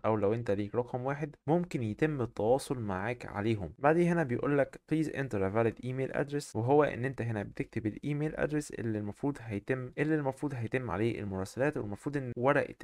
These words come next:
الكونفirmation او ورقة حجز الميعاد هتتبعت لك عليه. طيب ده كان الايميل اللي احنا عملنا بيه الاكونت اساسا على يو اس ترافل دوكس، وده اللي عملنا بيه البروفايل بتاعنا. لو حصل لا قدر الله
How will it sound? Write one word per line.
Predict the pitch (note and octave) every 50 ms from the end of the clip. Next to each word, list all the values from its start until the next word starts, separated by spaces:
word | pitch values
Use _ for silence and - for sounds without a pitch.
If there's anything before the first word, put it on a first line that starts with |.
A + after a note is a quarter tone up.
| - -
الكونفirmation | A2+ A#2 - B2 A#2 A#2+ - A2 G2+ G#2 A#2 C3+ C3+ - - D#3+ - -
او | - G2 F#2+ G#2+ A2
ورقة | A2+ B2 B2+ - - - -
حجز | - - - B2+ B2 B2 A2
الميعاد | A2+ A2 A2 G#2 G2 A2+ C#3 C#3+ - -
هتتبعت | - B2 A#2+ C#3 A#2+ G#2+ G2+ F#2 F#2+ A#2+ A#2+ -
لك | A#2 A#2 A2 -
عليه. | - F2+ G2+ F#2+ D#2+ -
طيب | - A2 G2 F#2+ G2+ G#2+
ده | C3+ D#3+
كان | E3 - D3+ A#2
الايميل | A2 G#2 - - A2+ A#2 C3 C#3+ C3
اللي | A2+ - C3+
احنا | C#3 - A2
عملنا | F#2 G2+ A#2+ C3 C3+ A#2+
بيه | A2+ B2 C3 C3 - C3
الاكونت | B2 - A2+ A#2+ - C3 C#3 D3 C#3 - -
اساسا | - - A2+ - C#3+ C#3 - C#3+
على | A#2 G2 G2+ G2+ G2+ A2
يو | C3 D3 D3 -
اس | C3+ B2+ -
ترافل | - C3 B2+ B2 B2 A#2+
دوكس، | B2 C3+ - - -
وده | A#2 A#2 B2+
اللي | B2+ C3+
عملنا | A#2 A2 A2+ B2+ C3 A#2+
بيه | A2+ A#2+ C3+ C#3+ C#3+
البروفايل | A#2 - - A2+ A2 - A#2+ A2+
بتاعنا. | G#2+ A2 G#2+ - G2+ G2 F#2+ F#2 -
لو | A2+ C3+ F3 G3 F#3
حصل | F3 - D#3 D#3 D3+ - G#2 - F#2+
لا | A2 B2+
قدر | B2 - B2+ B2 A#2 A2 G2 G2
الله | G2+ G2+ G2+ -